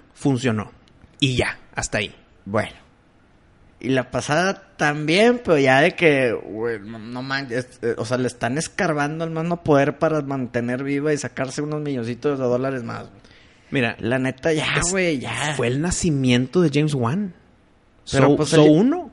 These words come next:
Speaker 2: pero ya no las hace él.
Speaker 1: Pero Saw uno, él creó esto y con esto se hizo el nombre de James Wan como tú y yo lo admiramos.
Speaker 2: ¿Pero eso qué tiene que ver con el resto de las ocho películas que han salido?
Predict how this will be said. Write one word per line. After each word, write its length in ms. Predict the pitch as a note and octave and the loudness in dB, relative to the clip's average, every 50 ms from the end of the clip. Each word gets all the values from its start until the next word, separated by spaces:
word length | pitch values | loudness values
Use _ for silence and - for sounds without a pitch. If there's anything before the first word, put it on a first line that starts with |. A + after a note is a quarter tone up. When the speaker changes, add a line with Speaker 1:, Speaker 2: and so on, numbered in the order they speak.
| - | -6
Speaker 2:
pero 140 | - C3 C3+ | -6 -2 -2
ya 80 | C#3+ E3 | -2 -2
no 100 | F#3 F#3 | -2 -2
las 160 | F3 E3+ - | -4 -4 -4
hace 380 | F#3+ F#3+ - G3+ G3 G#3+ A3+ G#3+ | -6 -6 -6 -4 -4 -4 -4 -4
él. 200 | G#3 F#3 C#3 - _ _ | -6 -8 -10 -12 _ _
Speaker 1:
Pero 180 | - C#3 C#3+ | -2 0 0
Saw 320 | C3 - - F#3 F#3 - - | -2 0 2 2 2 2 2
uno, 400 | - F3+ F#3 G#3 A#3 A#3 A#3 G#3 - - - | 2 2 2 4 2 0 -2 -4 -8 -12 -2
él 220 | - D3 E3+ F3+ - | 2 2 2 2 0
creó 400 | - - A3+ G#3 G3 F3+ F#3 F#3 | -2 -2 0 2 2 2 2 2
esto 420 | G3 G3+ - - - A3+ A3 - - | 2 0 -2 -4 -4 -4 -4 -4 -4
y 100 | F3+ E3 | -6 -6
con 240 | - - D#3+ D#3 F#3 | -2 -2 0 2 2
esto 380 | A#3+ A#3 - - - B2+ B2 - _ | 2 2 0 -2 -6 -8 -8 -10 _
se 160 | _ - - C3+ | _ -4 -2 -2
hizo 160 | C3+ C#3 - F#3 | 0 2 2 2
el 180 | F3 D#3 D3 | 2 2 0
nombre 320 | D3 D3 D#3+ F3 F3 E3+ E3+ | 0 0 0 0 0 0 0
de 120 | E3 D3 | 0 0
James 240 | C3 D3 D3 D3+ D3 | 0 0 -2 -2 -2
Wan 300 | C#3 C#3 C#3 D#3 E3+ F3 - _ - - - - _ | -4 -4 -2 -2 -4 -8 -10 _ -20 -20 -20 -20 _
como 220 | - - C3 B2 A#2 | -6 -2 -2 -2 -2
tú 180 | - - C#3 | 0 2 2
y 80 | C#3+ D3 | 4 6
yo 100 | C#3+ D3 | 6 6
lo 100 | C#3+ D3+ | 6 4
admiramos. 580 | D3+ D3 C3+ A2+ G#2 E2+ - - - - - - _ _ _ _ - - - - _ - | 4 4 2 0 -2 -2 -6 -10 -16 -20 -20 -20 _ _ _ _ -20 -20 -20 -20 _ -8
Speaker 2:
¿Pero 120 | - C#3+ C#3+ | -4 -4 -4
eso 160 | C#3+ F#3+ - | -4 -4 -6
qué 80 | - F3+ | -6 -4
tiene 320 | - - F3 E3 F3+ F3 | -2 -2 0 0 -2 0
que 100 | - F#3+ | 2 4
ver 160 | F3+ E3 E3+ | 6 6 6
con 260 | E3 - F3+ F3+ F3 | 4 2 0 0 0
el 100 | E3+ D3+ D3 | -2 -2 0
resto 260 | D3 C#3+ C#3+ - - | 0 -2 0 2 4
de 80 | F3 D#3+ | 4 4
las 180 | D#3+ C#3+ - | 4 4 4
ocho 280 | C#3 C#3 C#3+ - F3+ E3 | 2 2 2 0 -4 0
películas 440 | - D#3+ D3+ D3+ - D#3 D#3 D#3 D3+ | 2 2 2 2 2 2 2 2 0
que 120 | - D#3+ | -2 -6
han 60 | D3 | -4
salido? 460 | E3 D#3 C#3+ D3 D3+ E3 D#3+ C3+ A2+ | -4 -2 -2 -2 -2 -2 -2 -4 -6